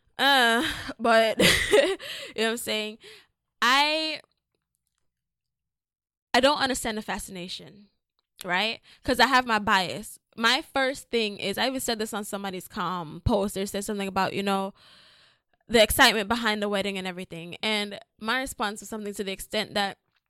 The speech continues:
how is it that you guys celebrate a nation so highly? Like, y'all love talk about the queen. When Princess Diana passed away, so many Jamaicans ball out. Like,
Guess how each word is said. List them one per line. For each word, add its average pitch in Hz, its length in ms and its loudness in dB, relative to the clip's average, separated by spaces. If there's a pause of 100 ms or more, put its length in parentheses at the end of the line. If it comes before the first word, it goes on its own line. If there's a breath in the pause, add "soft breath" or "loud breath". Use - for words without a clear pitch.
(180)
how 262 260 2
is 320 160 -4
it 226 380 -4
that 214 240 2
you 233 320 -2
guys 208 640 -4
celebrate 208 960 0 (720)
a 220 80 2
nation 226 680 2
so 233 340 2
highly? 240 340 0
Like, 190 200 -6
y'all 233 240 0
love 214 300 2
talk 254 220 -6
about 226 180 -2
the 202 60 -8
queen. 240 360 -8
When 196 120 -10
Princess 254 300 -14
Diana 220 260 -6
passed 240 280 -8
away, 226 200 -6
so 254 400 -4
many 254 180 -4
Jamaicans 233 560 -8
ball 226 460 -2
out. 226 180 2
Like, 214 260 -4